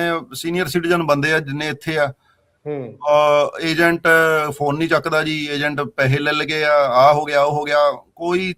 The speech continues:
Speaker 1: ਕੋਈ ਇੱਕ ਵੀ ਬੰਦਾ, ਬਹੁਤ ਮੈਨੂੰ ਨਹੀਂ ਲੱਗਦਾ ਕੋਈ ਚੰਗੀ ਤਰ੍ਹਾਂ ਪ੍ਰੋਪਰ ਪ੍ਰੋਫੈਸ਼ਨਲ ਵੇ ਨਾਲ ਕੰਮ ਕਰ ਰਿਹਾ। So, ਡਿਲੇ ਕਰਦੇ ਆ। ਹੁਣ ਵੀ ਇੱਕ ਫੋਨ ਆਇਆ ਮੈਨੂੰ ਥੋੜੀ ਦੇਰ ਪਹਿਲਾਂ ਹੀ ਯੂਬਾ ਸਿਟੀ ਤੋਂ, ਅੰਕਲ ਨੇ ਕਿਹਾ ਮੇਰੀ ਸੈਵਨਟੀ ਏਟ ਈਅਰ ਏਜ ਆ, ਤਾਂ ਮੇਰਾ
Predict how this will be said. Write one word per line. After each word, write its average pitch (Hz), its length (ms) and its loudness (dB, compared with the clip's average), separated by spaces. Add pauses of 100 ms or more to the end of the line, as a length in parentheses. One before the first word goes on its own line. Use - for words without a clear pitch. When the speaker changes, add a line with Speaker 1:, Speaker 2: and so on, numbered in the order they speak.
Speaker 1:
ਕੋਈ 190 340 0
ਇੱਕ 185 280 -2
ਵੀ 185 300 0
ਬੰਦਾ, 160 540 2
ਬਹੁਤ 147 440 -2
ਮੈਨੂੰ 147 320 -8
ਨਹੀਂ 151 100 -10
ਲੱਗਦਾ 139 260 0
ਕੋਈ 139 160 -8
ਚੰਗੀ 147 320 -8
ਤਰ੍ਹਾਂ 143 220 0
ਪ੍ਰੋਪਰ 139 460 -2
ਪ੍ਰੋਫੈਸ਼ਨਲ 143 500 -8
ਵੇ 139 100 -4
ਨਾਲ 131 140 -2
ਕੰਮ 123 200 0
ਕਰ 127 200 -2
ਰਿਹਾ। 131 220 -4 (1000)
So, 139 60 2 (640)
ਡਿਲੇ 135 300 2
ਕਰਦੇ 151 360 2
ਆ। 151 140 6
ਹੁਣ 147 260 2
ਵੀ 175 220 6
ਇੱਕ 170 160 -2
ਫੋਨ 156 300 0
ਆਇਆ 151 200 6
ਮੈਨੂੰ 151 260 -4
ਥੋੜੀ 170 240 -2
ਦੇਰ 180 140 0
ਪਹਿਲਾਂ 151 260 -4
ਹੀ 151 40 -6
ਯੂਬਾ 143 320 0
ਸਿਟੀ 139 280 -4
ਤੋਂ, 139 220 -2
ਅੰਕਲ 139 240 -2
ਨੇ 139 100 -4
ਕਿਹਾ 139 180 0
ਮੇਰੀ 135 240 -2
ਸੈਵਨਟੀ 131 640 -4
ਏਟ 123 240 -2
ਈਅਰ 127 180 0
ਏਜ 120 240 0
ਆ, 127 120 0
ਤਾਂ 131 160 -2
ਮੇਰਾ 123 480 0